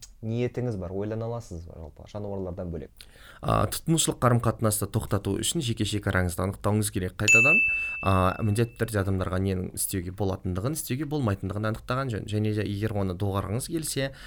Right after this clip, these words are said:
Speaker 2: онда, а, адаммен деген қарым-қатынасыңыздың басты себебі сол адамның өзі, оның жеке қасиеттері екендігін ұмытпағаныңыз жөн. Егер досыңызбен тұтынушылық қарым-қатынасқа түсіп қалсаңыз, онда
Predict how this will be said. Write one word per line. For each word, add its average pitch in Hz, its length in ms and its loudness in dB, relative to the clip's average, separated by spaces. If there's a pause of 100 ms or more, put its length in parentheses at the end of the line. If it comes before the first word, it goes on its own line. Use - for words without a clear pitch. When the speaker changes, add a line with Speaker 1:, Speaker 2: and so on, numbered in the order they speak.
(180)
Speaker 2:
онда, 101 480 2 (320)
а, 98 100 -4 (100)
адаммен 110 360 2
деген 98 240 -4
қарым-қатынасыңыздың 92 1040 -4
басты 92 400 -2
себебі 98 520 -2 (320)
сол 131 360 2
адамның 101 520 0
өзі, 98 280 0
оның 104 360 -2
жеке - 280 -6
қасиеттері 107 560 -4
екендігін 101 460 -4
ұмытпағаныңыз 110 580 -2
жөн. 82 160 -2 (120)
Егер 92 280 -2
досыңызбен 92 520 0
тұтынушылық - 480 -10
қарым-қатынасқа 85 600 -10
түсіп - 240 -10
қалсаңыз, 151 480 -6
онда 95 320 -2